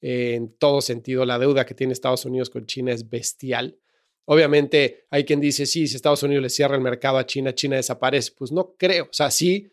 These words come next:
ahorita es su principal cliente cien por ciento, pero pues el mundo es muy grande, ¿no? Y ya, este, China tiene demasiados bonos de, de, de gobierno de Estados Unidos en su poder. O sea, sí creo que esa transición viene,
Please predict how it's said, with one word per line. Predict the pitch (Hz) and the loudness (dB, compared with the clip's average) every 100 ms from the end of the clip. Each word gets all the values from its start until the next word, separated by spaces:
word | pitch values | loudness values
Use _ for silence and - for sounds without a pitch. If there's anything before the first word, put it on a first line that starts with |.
| _ 143 | _ 0
ahorita | 151 151 | 2 2
es | 139 | -2
su | 135 | -2
principal | 127 120 139 127 | -6 -2 -2 -2
cliente | 135 127 135 | -6 -6 -4
cien | 139 | -6
por | 123 120 | -6 -6
ciento, | 127 131 165 165 _ _ _ _ | -6 0 0 0 _ _ _ _
pero | 165 147 139 | 2 4 4
pues | 147 | 2
el | 160 | 4
mundo | 165 160 | 6 6
es | 151 | 6
muy | 156 | 4
grande, | 156 151 120 | 4 4 0
¿no? | 117 147 170 | -2 -4 -6
Y | 131 127 | -8 -4
ya, | 131 143 143 139 | 0 4 4 2
este, | 127 - 131 120 | 0 -4 -6 -6
China | - 143 | -2 0
tiene | 139 135 | 0 0
demasiados | 127 120 143 135 120 | 0 2 2 2 0
bonos | 135 135 131 135 - 156 | 2 2 2 -2 -6 -8
de, | 120 117 123 | -6 -4 -2
de, | 120 120 123 | -2 -2 -4
de | 120 | -2
gobierno | 120 131 | 0 0
de | 127 | -2
Estados | - 123 - | 0 -2 -2
Unidos | 123 131 123 | -4 -4 -4
en | 117 | -8
su | 117 | -4
poder. | 131 160 156 | 2 4 2
O | - - - | -2 -18 -8
sea, | - 156 | 0 2
sí | - 190 | 4 2
creo | 190 156 156 | 4 6 4
que | 160 | 4
esa | 151 151 | 0 0
transición | 135 113 147 139 | -2 -2 0 0
viene, | 131 135 139 143 139 | 2 2 2 0 -2